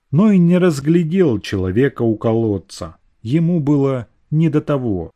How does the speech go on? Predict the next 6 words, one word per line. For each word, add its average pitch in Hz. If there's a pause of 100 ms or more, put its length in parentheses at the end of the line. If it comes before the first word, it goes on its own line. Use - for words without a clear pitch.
(480)
Хотя 123 (100)
он 180
летел 147
теперь 156
без 117
груза, 170